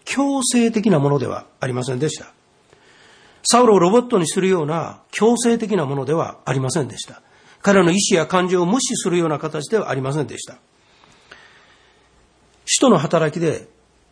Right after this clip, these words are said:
このサウロの改心は三度記されています。それがまず、記録された九章。そして、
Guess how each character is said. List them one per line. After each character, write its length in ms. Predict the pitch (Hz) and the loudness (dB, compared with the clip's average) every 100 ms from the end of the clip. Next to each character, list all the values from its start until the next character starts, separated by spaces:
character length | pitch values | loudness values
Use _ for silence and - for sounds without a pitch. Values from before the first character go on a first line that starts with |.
| _ | _
こ 120 | - 220 | 2 4
の 160 | 220 | 4
サ 220 | - - 240 | 0 0 2
ウ 60 | |
ロ 80 | 196 | 2
の 120 | 139 | -2
改 240 | - 170 143 | -4 -4 -4
心 220 | 127 113 | -8 -10
は 240 | 127 - _ _ _ _ _ _ _ - | -10 -12 _ _ _ _ _ _ _ 0
三 160 | 180 247 | 2 2
度 180 | 269 | 0
記 100 | 117 - - 135 | -2 -6 -8 -8
さ 120 | 120 104 | -8 -10
れ 80 | |
て 100 | 95 | -12
い 60 | - | -18
ま 160 | - _ | -20 _
す。 100 | _ _ _ _ _ _ _ _ _ | _ _ _ _ _ _ _ _ _
そ 120 | - | 2
れ 60 | 196 | 4
が 100 | 196 | 6
ま 120 | 190 | 4
ず、 240 | 214 131 - _ _ _ | 2 -4 -12 _ _ _
記 120 | - | -8
録 160 | 143 - | -6 -6
さ 100 | 131 | -10
れ 80 | 123 | -8
た 280 | 151 143 - _ _ _ | -8 -10 -14 _ _ _
九 220 | 185 143 | -4 -4
章。 160 | - - _ _ _ _ _ _ _ _ _ - | -6 -14 _ _ _ _ _ _ _ _ _ -4
そ 160 | 190 | -2
し 100 | 190 | 0
て、 220 | 208 226 | 0 0